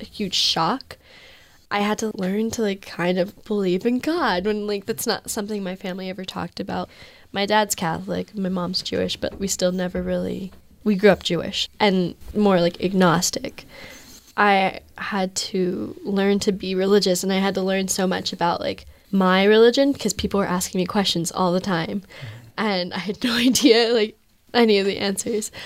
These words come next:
even about, like, what Jews believe in an afterlife. I knew nothing. And it's one of the most basic things. It's still crazy to me 'cause I, I went to go speak to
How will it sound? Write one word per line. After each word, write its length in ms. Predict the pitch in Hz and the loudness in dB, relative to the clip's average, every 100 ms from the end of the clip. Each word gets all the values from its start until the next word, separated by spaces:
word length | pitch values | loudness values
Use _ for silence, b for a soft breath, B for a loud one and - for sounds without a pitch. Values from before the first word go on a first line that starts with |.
| B B | B B
even 220 | - 202 202 | 2 4 4
about, 180 | 196 | 4
like, 180 | 180 190 | 2 2
what 200 | 190 180 | 2 2
Jews 160 | 196 190 | 2 2
believe 240 | 196 196 | 4 6
in 60 | 208 | 4
an 100 | 214 | 2
afterlife. 520 | 196 - 180 - 190 - | 2 2 2 2 -4 0
I 100 | 196 | 2
knew 160 | 190 190 | 4 4
nothing. 540 | 185 180 190 190 208 - B B B B | 2 0 -2 0 -4 -8 B B B B
And 160 | 208 202 | 2 4
it's 180 | 190 - - | 2 -2 -2
one 300 | 208 190 175 | 2 4 2
of 100 | 170 | 2
the 60 | |
most 220 | 175 180 | 0 2
basic 320 | - 185 180 175 | 2 2 0 0
things. 420 | 185 190 180 - B B B B B | 0 0 -4 -10 B B B B B
It's 160 | - 226 | -2 0
still 260 | - 262 302 | 4 6 6
crazy 320 | 247 208 190 | 2 0 0
to 120 | 196 | -2
me 120 | 202 | -4
'cause 120 | 190 214 | -2 2
I, 240 | 208 208 - | 2 2 2
I 120 | 214 | 6
went 160 | 226 233 | 6 6
to 80 | |
go 80 | 233 | 4
speak 320 | 214 - 196 | 4 2 0
to 500 | - - 202 190 180 | -2 2 4 4 2